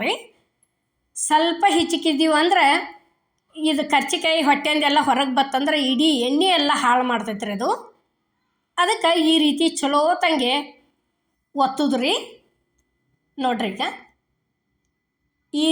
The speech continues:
ರೀತಿ ಅಷ್ಟ ಮೂರ ಬಳ್ಳಿಲೆ ಕರ್ಚಿಕಾಯಿ ಉಳ್ಳಿ ಕಡ್ದೀವಿ ಅಂದ್ರೆ ಇಷ್ಟು ಚಂದ ಆಕ್ಕಾವ್ರಿ ಇವು, ಒಂದ ಸೌನ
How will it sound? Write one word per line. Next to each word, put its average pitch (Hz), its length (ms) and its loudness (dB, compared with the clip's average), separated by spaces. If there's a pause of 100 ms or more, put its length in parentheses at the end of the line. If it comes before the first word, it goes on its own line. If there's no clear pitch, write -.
ರೀತಿ 320 260 0 (300)
ಅಷ್ಟ - 200 -8 (140)
ಮೂರ 302 180 0 (160)
ಬಳ್ಳಿಲೆ 320 400 2 (680)
ಕರ್ಚಿಕಾಯಿ 294 560 0 (120)
ಉಳ್ಳಿ 294 240 4 (100)
ಕಡ್ದೀವಿ 277 360 0
ಅಂದ್ರೆ 403 180 2 (160)
ಇಷ್ಟು - 180 -4 (140)
ಚಂದ 339 300 2
ಆಕ್ಕಾವ್ರಿ 247 340 0
ಇವು, 233 80 -4 (100)
ಒಂದ 247 120 0 (140)
ಸೌನ 294 440 2